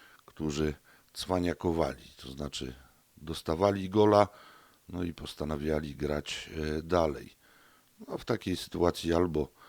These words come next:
trzeba było im załadować szybko kolejne bramki i zmusić do wyjścia, no a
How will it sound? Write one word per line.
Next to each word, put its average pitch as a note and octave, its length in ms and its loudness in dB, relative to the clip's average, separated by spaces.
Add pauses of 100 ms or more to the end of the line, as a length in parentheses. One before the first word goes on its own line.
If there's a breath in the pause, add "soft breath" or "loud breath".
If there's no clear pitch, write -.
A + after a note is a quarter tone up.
(480 loud breath)
trzeba D2 400 -2
było D2 320 -2
im C#2+ 160 -8
załadować D#2 680 -2
szybko - 600 -6 (500 loud breath)
kolejne G#2 520 8
bramki B2+ 640 4 (240)
i F2+ 60 -8
zmusić A2 520 -2
do A#2+ 140 6
wyjścia, C3 580 4 (480 loud breath)
no - 160 -6
a F3 240 6